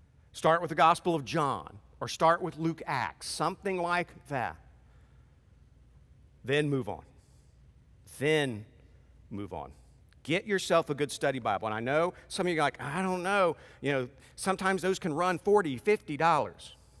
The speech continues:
Folks, it's the Word of God. One. Two, how much do you pay for internet every month? S-, yeah. <laughs> I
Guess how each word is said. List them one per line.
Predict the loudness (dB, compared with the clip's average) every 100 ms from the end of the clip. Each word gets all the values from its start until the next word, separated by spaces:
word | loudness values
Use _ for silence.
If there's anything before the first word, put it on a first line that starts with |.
| -20 -20 -20 -20 -20 -20 -20 -20 -20 -20 -20 -20 -20 -20 -20 _ -20 -20 -20 -8
Folks, | -2 -2 -2
it's | -12 -8
the | -4
Word | -4 -4
of |
God. | -6 -8 -10 -18 -20 -20 -20 -20 -20 _ -20 -20 -20 _ -20 -10
One. | -8 -8 -14 _ _ -20 -20 -20 -20 -20 -20 -20 -20 -20 -20 -20 -6
Two, | -4 -4 -8 -20 -20 -20 _
how | -4 -2
much | -2 -6 -8
do | -10
you | -10 -12
pay | -12 -10 -6 -6 -8 -12 -14
for | -12 -12 -14 -20 -20 -10
internet | -6 -4 -6 -6
every | -12 -10
month? | -10 -12 -14 _ -20 -20 -20 -20 -20 -20 -20 -20 -20 -20 -20 -20 -20 -20 -20 -20 -20 -20 -20 -20 -20 -20 -20 -20
S-, | -12 -10 -4
yeah. | 0 0
<laughs> | -2 -14 -20
I | -20